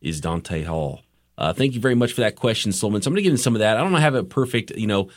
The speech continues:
best case, worst case for every guy, but I do have some scenarios and some different comps here on different levels for some of these players. So, um, let's start with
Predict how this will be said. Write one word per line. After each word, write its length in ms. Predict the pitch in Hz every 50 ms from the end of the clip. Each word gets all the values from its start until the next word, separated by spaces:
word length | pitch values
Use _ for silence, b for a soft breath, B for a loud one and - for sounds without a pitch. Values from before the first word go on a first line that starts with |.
| B B B
best 200 | - 127 127 120
case, 280 | - - 117 - - -
worst 280 | 113 120 131 131 - -
case 220 | - 135 135 120
for 160 | - - 127
every 220 | 127 127 120 131 120
guy, 420 | 120 127 123 123 123 127 127 110
but 160 | - - 113
I 80 | 107 113
do 140 | 120 135 139
have 100 | 127 120
some 160 | - 110 95
scenarios 560 | - - 101 101 101 104 107 104 98 95 92
and 100 | 95 92
some 160 | 92 90 92
different 360 | 92 101 101 104 101 92 92 b b b b b _
comps 420 | - - 117 113 110 104 - -
here 320 | 117 107 101 98 95 82
on 220 | - 90 95 92 92
different 380 | 90 104 104 - 107 95 69
levels 440 | 80 92 101 110 110 104 101 92 92
for 400 | - - - 101 98 92 87 80 b b b b b
some 160 | b - 110
of 60 | 101
these 160 | 90 87 82 -
players. 400 | - - 92 85 80 76 - -
So, 340 | - 87 80 76 76 76
um, 240 | 76 71 71 73 71
let's 160 | 80 101 104
start 280 | - - - 123 123 101
with 400 | 113 123 127 131 135 - - _